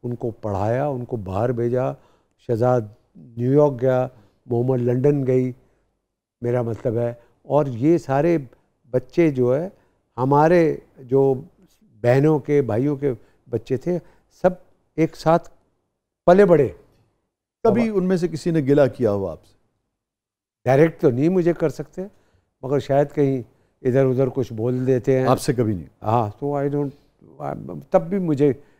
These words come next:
Speaker 1: कुछ ऐसा, मैं ब-, उसका भी बुरा नहीं मानता।
Speaker 2: बराबर।
Speaker 1: कोई बच्चे, still बच्चे हैं भाई, कोई बात नहीं।
Speaker 2: अगर कभी सुनने को मिला आपको?
Speaker 1: Of course, yes।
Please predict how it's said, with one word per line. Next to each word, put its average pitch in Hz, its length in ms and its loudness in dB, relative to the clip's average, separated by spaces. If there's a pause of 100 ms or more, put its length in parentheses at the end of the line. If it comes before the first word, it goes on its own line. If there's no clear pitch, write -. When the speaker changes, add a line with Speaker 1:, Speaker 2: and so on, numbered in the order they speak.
(240)
Speaker 1:
कुछ 123 460 -2
ऐसा, 127 340 -2 (240)
मैं 127 240 -6
ब-, 127 200 -12
उसका 180 260 0
भी 185 120 2
बुरा 123 300 0
नहीं 113 140 -6
मानता। 92 340 -14
Speaker 2:
बराबर। - 180 -18 (380)
Speaker 1:
कोई 175 100 -8
बच्चे, 131 360 2
still - 880 -4
बच्चे 156 300 2
हैं 135 120 -2
भाई, 131 160 -8 (560)
कोई 180 140 0
बात 143 280 -2
नहीं। - 80 -20 (400)
Speaker 2:
अगर 156 180 0
कभी 190 100 2
सुनने 170 300 2
को 160 80 0
मिला 131 220 4
आपको? - 280 -8 (800)
Speaker 1:
Of 160 60 0
course, 170 200 -6 (1700)
yes। 120 140 -4